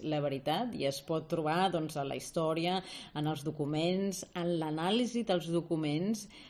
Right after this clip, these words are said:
amb el que la gent ha deixat enrere,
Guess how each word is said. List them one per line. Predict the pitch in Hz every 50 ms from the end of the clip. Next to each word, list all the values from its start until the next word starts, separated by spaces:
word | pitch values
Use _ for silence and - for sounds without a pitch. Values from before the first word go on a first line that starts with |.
| - - - - - -
amb | - 190 180 175 175 175 170 170 170
el | 165 165 160
que | 160 170 160
la | 151 160 156
gent | 175 185 185 185 180
ha | 180 175 175 180 185 196 190 190 190 175 160 151 131 104 82 -
deixat | 175 165 180 170 - 185 170 - 165
enrere, | 156 156 147 160 151 160 165 170 170 185 208 254